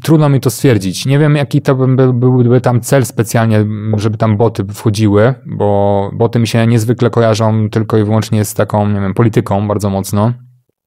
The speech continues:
Ale nie za bardzo wiem, jaki tam byłby cel tych botów. Em, natomiast wydaje mi się, że,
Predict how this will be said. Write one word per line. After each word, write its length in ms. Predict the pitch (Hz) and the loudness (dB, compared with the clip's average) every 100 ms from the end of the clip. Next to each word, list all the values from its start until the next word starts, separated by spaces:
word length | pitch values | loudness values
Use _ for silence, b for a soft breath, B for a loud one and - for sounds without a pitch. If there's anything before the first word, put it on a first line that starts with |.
| _ _ - | _ _ -16
Ale 320 | - 101 101 | -2 0 2
nie 140 | 107 110 | 2 2
za 60 | |
bardzo 220 | 123 120 | 2 0
wiem, 100 | 117 | 0
jaki 160 | 120 - | 0 0
tam 140 | 117 | 0
byłby 200 | 113 110 | 2 0
cel 260 | 110 120 110 | 0 0 0
tych 140 | 110 | 0
botów. 460 | 107 110 - 110 127 B B B B B B B | 0 -2 -2 -4 -4 B B B B B B B
Em, 580 | - 101 104 104 101 104 | -10 -4 0 0 2 2
natomiast 440 | 113 143 135 127 131 | 0 2 2 0 -2
wydaje 240 | 127 135 | 0 2
mi 80 | 131 | 2
się, 140 | 143 | 2
że, 340 | 117 123 120 | 2 2 2